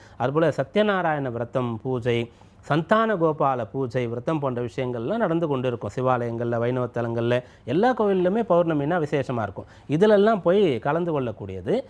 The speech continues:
இதன் பிறகு தானம் செய்வதற்கு உகந்த நாளாக இருக்கிறது பௌர்ணமி நாள். அதுல நிறைய பேர் வந்து அன்னதானம் செய்வோம். அதை தாண்டி வஸ்திர தானம் செய்வதற்கான விஷயம் வந்து ரொம்ப விசேஷமாக இருக்கிறது. இதை வந்து இந்த பௌர்ணமி நாள்ல செய்யக்கூடிய விஷயங்கள்.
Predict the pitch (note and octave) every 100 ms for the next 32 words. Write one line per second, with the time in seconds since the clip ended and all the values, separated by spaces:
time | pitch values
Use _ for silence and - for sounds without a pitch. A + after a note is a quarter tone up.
0 | - - A2+ A#2+ G#2+ G2+ D#3 A3+ B3+ A#2+
1 | B2+ C4+ - - - A#2+ B2+ E3+ C4+ D#4
2 | D4 F#3+ E3 D3 C3+ A3 D3+ F3 G#3 G#3+
3 | D3 A#2+ G#2+ C#3 E3+ B2 A2 A2+ G3+ D3+
4 | D3 C#3+ G#2+ G2 - - - E3 G#3+ A#3+
5 | F3 F#3 C4 A#3 G#3+ F3 G#3+ D#3+ F#3 B3
6 | A#3 F#3 D#3+ E3 G#2 F#2+ D#3 D4 - -
7 | D3+ F3+ F3+ G3+ B3+ C4 E3+ D#3 - C4+
8 | B3 A3 G3+ G3 E3+ D#3 D3 C3+ C3+ B2
9 | A#2 F3 D#3+ C3 D#3+ F#3+ C3+ F#3+ G3+ -
10 | D#3 C#3+ C3 B2+ B2+ A2 G#2 G2 F#2 F#3
11 | D4+ - - - D#3 F#3+ F3 A#3+ E3+ D#3
12 | F3+ G3+ F3+ C#3 A#2+ A#2 G#3 F#3 A#2+ D3
13 | D3 B2+ G#2+ - G2+ G2